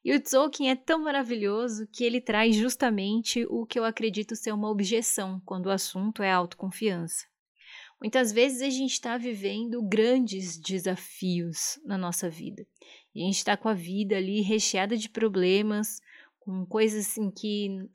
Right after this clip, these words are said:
que não nos trazem bem-estar, que não nos trazem felicidade.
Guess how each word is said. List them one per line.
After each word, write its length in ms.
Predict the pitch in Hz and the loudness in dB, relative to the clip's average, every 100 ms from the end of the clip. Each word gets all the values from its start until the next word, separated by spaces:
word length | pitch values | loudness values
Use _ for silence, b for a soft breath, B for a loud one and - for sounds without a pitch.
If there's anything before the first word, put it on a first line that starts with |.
| _ | _
que 120 | - | -4
não 180 | 302 349 | 0 2
nos 160 | 415 415 | 2 -2
trazem 460 | 254 254 247 240 | 0 2 2 2
bem-estar, 680 | 202 202 196 - 208 202 202 | 2 0 0 0 2 4 2
que 120 | - | 0
não 180 | 196 196 | -4 -4
nos 160 | 196 185 | -4 -6
trazem 420 | 202 190 190 190 | 0 0 0 -4
felicidade. 1120 | - 196 180 180 190 165 165 185 190 175 208 | -2 -2 0 -2 -2 0 2 2 0 -2 -6